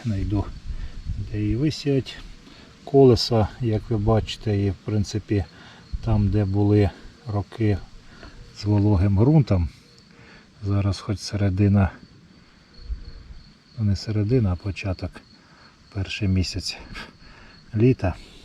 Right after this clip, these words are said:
але вологи багато, коліща забивається. Все решта зарекомендувало себе даже, о, стоїть хорошо. Даже цей сошничок, який був перший зроблений,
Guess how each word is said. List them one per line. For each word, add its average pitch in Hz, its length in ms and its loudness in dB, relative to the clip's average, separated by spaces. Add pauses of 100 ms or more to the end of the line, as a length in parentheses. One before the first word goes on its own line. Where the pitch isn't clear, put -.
(140)
але 101 240 -4
вологи 101 440 2
багато, 101 480 -2
коліща 101 640 -4 (580)
забивається. 95 760 -2
Все 139 280 -2
решта 143 480 2 (680)
зарекомендувало 117 1080 0
себе 117 340 -4
даже, 110 360 2 (760)
о, - 80 -12 (160)
стоїть - 420 -12
хорошо. - 360 -12 (680)
Даже 113 320 2
цей 113 240 -2
сошничок, - 680 -6
який 107 260 -4
був 101 180 -2
перший 113 420 -4
зроблений, 131 600 0